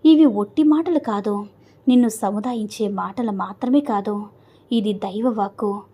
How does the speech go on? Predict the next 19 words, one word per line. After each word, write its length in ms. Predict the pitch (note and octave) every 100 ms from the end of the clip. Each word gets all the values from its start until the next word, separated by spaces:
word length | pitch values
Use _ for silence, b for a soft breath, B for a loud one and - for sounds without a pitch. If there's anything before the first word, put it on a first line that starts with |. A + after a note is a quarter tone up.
| b b _
చాలా 320 | - B3+ D4+ E4+
శక్తివంతమైనది 800 | - A3 A3+ D4 C#4 A3 G3 F#3+ G#3
బిడ్డ. 180 | G3 G#3 G3+ G#3 - b b b
ఈ 120 | A#3+ A3+
దైవ 240 | G3+ G3 A3
వాక్కు 320 | G#3+ G3+ G3+ G#3+
తె-, 220 | A3 G#3
అంటే 220 | G#3+ G#3+
శక్తి 340 | G#3+ G#3+ G#3 G#3+
తెలియక 400 | A3 G3+ G3+ G#3 G3+ C#4 b b -
నువ్వు 180 | E4 D#4
అంతలా 360 | G3 A#3 E4 D#4+
బాధపడుతున్నావో, 840 | G3+ G3+ G#3+ G#3+ A3 G#3 G3+ G3+ G3+ G3+ b b b
ఎవరైతే 540 | A3+ G#3+ A#3 G#3+ G#3 G3+ G3+
భక్తి 240 | F#3+ -
శ్రద్ధలతో 500 | B3+ A#3+ G3 G3 F#3+ G3+
పూజిస్తావో 760 | G#3 G#3+ G#3+ - A3 G3 G3 A#3 C#4+ B B B3+
వారి 240 | B3 A#3
పూర్తి 420 | A3+ B3 D4 C#4+